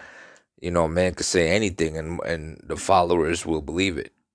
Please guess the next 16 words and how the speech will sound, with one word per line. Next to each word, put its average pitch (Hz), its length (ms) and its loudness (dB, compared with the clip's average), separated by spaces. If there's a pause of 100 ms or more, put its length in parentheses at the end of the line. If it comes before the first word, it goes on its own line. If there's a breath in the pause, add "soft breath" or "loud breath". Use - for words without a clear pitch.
You 76 140 -10
know 82 120 -4
what 90 80 -2
I 90 40 -6
mean? 95 300 -4
Especially - 340 -2
when 85 80 -2
it 80 80 -4
comes 80 280 -4
to 90 100 -2
religion. 87 520 0 (1120 loud breath)
But 127 120 8
it 117 60 6
says 131 300 4
here, 101 460 4 (180)
um, 90 480 -10